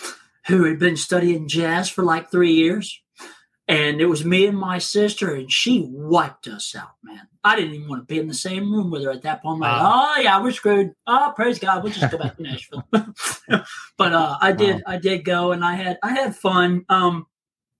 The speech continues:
Speaker 1: I, I don't know if I'll do it again. You know, in the grand scheme of things, I also did America's Got Talent, and, uh, they said no too. But you know what? I don't give a flying flip nugget. My audience says yes, and
Speaker 2: You just go, yeah, so
Speaker 1: I'm
Speaker 2: as
Speaker 1: good.
Speaker 2: long as the audience loves you, that's all that matters, right?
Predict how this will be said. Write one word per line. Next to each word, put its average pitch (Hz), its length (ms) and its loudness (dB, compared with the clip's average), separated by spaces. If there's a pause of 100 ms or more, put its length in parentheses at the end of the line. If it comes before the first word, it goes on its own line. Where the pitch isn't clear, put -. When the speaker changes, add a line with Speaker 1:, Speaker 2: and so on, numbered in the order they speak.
(760)
Speaker 1:
I, 294 320 0 (220)
I 190 140 4
don't 262 160 -4
know 226 140 0
if 208 120 -2
I'll 196 140 4
do 190 200 2
it 220 80 4
again. 175 560 -4
You 165 80 -4
know, 170 60 -2
in 175 40 -4
the 160 60 -6
grand 180 240 0
scheme 196 240 0
of 185 80 -6
things, 196 240 0
I 160 120 4
also 175 240 0
did 190 140 0
America's 180 420 0
Got 185 300 2
Talent, 190 460 0 (100)
and, 151 360 -8
uh, 143 360 -4 (400)
they 202 100 4
said 208 260 2
no 208 220 2
too. 208 260 -2
But 208 160 -6
you 247 60 0
know 247 160 4
what? 254 140 4
I 214 140 4
don't 254 100 -4
give 214 120 2
a 180 60 -4
flying 190 300 -2
flip 196 200 -2
nugget. 190 320 0
My 175 120 2
audience 180 420 0
says 156 300 -6
yes, 165 340 -6
and 139 180 -12
Speaker 2:
You 220 120 -12
just 190 180 -10
go, 220 80 0
yeah, 214 180 0
so 156 120 -2
Speaker 1:
I'm - 0 -
Speaker 2:
as 156 60 -2
Speaker 1:
good. 170 60 -4
Speaker 2:
long 285 180 2
as 262 60 -14
the 233 80 2
audience 254 460 0
loves 269 300 -2
you, 269 80 -6
that's 202 220 0
all 226 100 0
that 190 140 2
matters, 180 360 -2
right? 185 260 -2